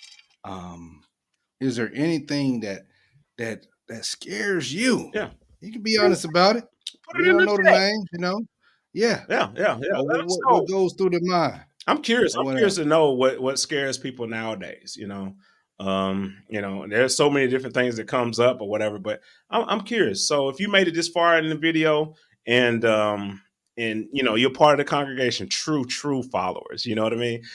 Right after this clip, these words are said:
Speaker 1: Yeah.
Speaker 2: yeah, uh, in the comments, we, I mean, we respond to you, guarantee. It's, it's usually within a week, you know, l-, n-, normally it's less than that. So just, um,
Speaker 1: Yeah.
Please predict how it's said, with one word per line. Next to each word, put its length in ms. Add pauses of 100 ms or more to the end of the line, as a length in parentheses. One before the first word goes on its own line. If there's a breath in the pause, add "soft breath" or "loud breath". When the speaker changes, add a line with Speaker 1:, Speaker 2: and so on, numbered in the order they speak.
(160 loud breath)
Speaker 1:
Yeah. 340
Speaker 2:
yeah, 200 (140)
uh, 320
in 100
the 40
comments, 460
we, 180
I 100
mean, 160
we 100
respond 460
to 100
you, 120 (240)
guarantee. 480 (320 soft breath)
It's, 260 (160)
it's 200
usually 300
within 280
a 60
week, 280
you 120
know, 280
l-, 240 (120)
n-, 260
normally 380
it's 100
less 220
than 140
that. 260
So 260 (340 soft breath)
just, 280
um, 320
Speaker 1:
Yeah. 60